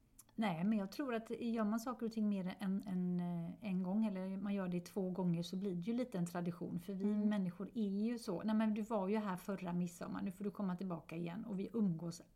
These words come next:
Speaker 1: aldrig, liksom,
Speaker 2: Nej.
Speaker 1: annars.
Speaker 2: Nej.
Speaker 1: Eller nyårsafton, eller de här. Nu var det liksom högtidsdagarna, men att det blir liksom som en tradition för att man har gjort det två gånger.
Speaker 2: Mm. Ja, men precis. En, en gång, ingen gång, två gånger, då är det ju liksom en liten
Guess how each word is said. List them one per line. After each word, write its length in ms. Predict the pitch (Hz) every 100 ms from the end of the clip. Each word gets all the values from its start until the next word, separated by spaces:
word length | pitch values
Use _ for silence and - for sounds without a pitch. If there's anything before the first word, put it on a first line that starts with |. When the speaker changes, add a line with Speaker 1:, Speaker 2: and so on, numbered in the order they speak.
| -
Speaker 1:
aldrig, 880 | 233 208 165 160 147 180 262 294
liksom, 420 | - - 170 - -
Speaker 2:
Nej. 320 | 214 202 196
Speaker 1:
annars. 380 | 196 170 - - -
Speaker 2:
Nej. 380 | 208 196 214 240 -
Speaker 1:
Eller 260 | - 202 190
nyårsafton, 680 | 185 170 151 175 - 175
eller 180 | 175 175
de 160 | 175 175
här. 280 | 175 156 - - - - -
Nu 320 | - 208 226 233
var 140 | 226 233
det 120 | 233
liksom 260 | 226 226
högtidsdagarna, 960 | 202 233 180 - 175 - 180 170 175 180
men 220 | 180 190 -
att 160 | 180
det 60 | 220
blir 340 | 196 240 294
liksom 320 | 285 254 247 240
som 200 | 233 226
en 120 | 220
tradition 760 | 220 208 208 214 175 170 175 -
för 100 | -
att 100 | 196
man 120 | 196 202
har 60 |
gjort 220 | 208 170
det 80 | 196
två 300 | - 208 175
gånger. 500 | 175 214 190 220 294 226 -
Speaker 2:
Mm. 360 | 220 196 196 214 - - - _ -
Ja, 120 | 269
men 220 | 349 339
precis. 360 | 339 330 349 170
En, 160 | - 233
en 220 | 262 277 311
gång, 220 | 277 254
ingen 280 | 247 214 226
gång, 180 | 180
två 180 | 180 214
gånger, 300 | 202 202 175
då 140 | 165 214
är 120 | 180
det 80 | 196
ju 100 | 254
liksom 300 | 254 269 262
en 80 |
liten 340 | 254 254 254